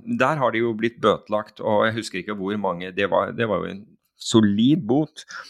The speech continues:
Du klarer sikkert å finne det der raskt, som de fikk i forbindelse med, med det arbeidet de gjorde for å promo-, promotere, for det var det de gjorde. De hjalp da, eh, farmas-, farmasiindustrien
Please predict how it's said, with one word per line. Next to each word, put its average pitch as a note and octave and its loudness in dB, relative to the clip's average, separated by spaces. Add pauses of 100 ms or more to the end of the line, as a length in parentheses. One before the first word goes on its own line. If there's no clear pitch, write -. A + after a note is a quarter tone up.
Du A2+ -2
klarer A2 4
sikkert G#2 -4
å - -12
finne G2+ 2
det G2+ 2
der G2 0
raskt, - -6 (340)
som A2 4
de B2+ 6
fikk - -6
i A2+ 4
forbindelse G2 0
med, G#2 2 (760)
med G#2 8
det G#2+ 0
arbeidet F2+ -4
de A2 -2
gjorde F2 -4
for G2 -2
å - -8
promo-, G2+ -6 (100)
promotere, G#2+ -4 (240)
for F#2 -2
det F#2 -2
var F#2 0
det E2+ -2
de A2 2
gjorde. F#2 -2
De F#2 -6
hjalp F2 2
da, E2 0 (560)
eh, F#2 0 (480)
farmas-, G2 0 (220)
farmasiindustrien G2 -2